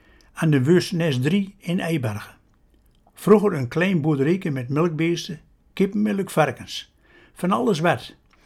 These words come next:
maar het was te klein om door van te kunnen leven. En zo gebeurde het dat Benny er wat bij ging doen. Hij won koetsier op de liekkoetsen van Eibergen.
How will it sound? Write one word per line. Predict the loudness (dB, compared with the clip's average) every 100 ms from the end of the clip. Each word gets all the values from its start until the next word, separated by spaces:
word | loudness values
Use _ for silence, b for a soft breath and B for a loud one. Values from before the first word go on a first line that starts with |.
| b b
maar | -2
het | 0 0
was | -2 -2
te | -6
klein | -2 0 0 0
om | 0
door | 0 -2 -6 -8
van | -6 -4
te |
kunnen | -4 -4 -4
leven. | -2 -2 -4 -6 -14 _ _ b b b b b
En | -2 0
zo | 2 2
gebeurde | 2 2 4 4 2
het | 0 -6
dat | -6 -2
Benny | 0 0 0
er | -2
wat | -2 -2
bij | -2 0
ging | 0 -2
doen. | -4 -8 -12 -20 _ b b b b b
Hij | -6 -2
won | 2 2 0
koetsier | -2 -2 0 0 -2
op | -8 -10
de | -4
liekkoetsen | -4 -4 -6 -4 -2
van | -2
Eibergen. | -2 -2 -6 -10 -16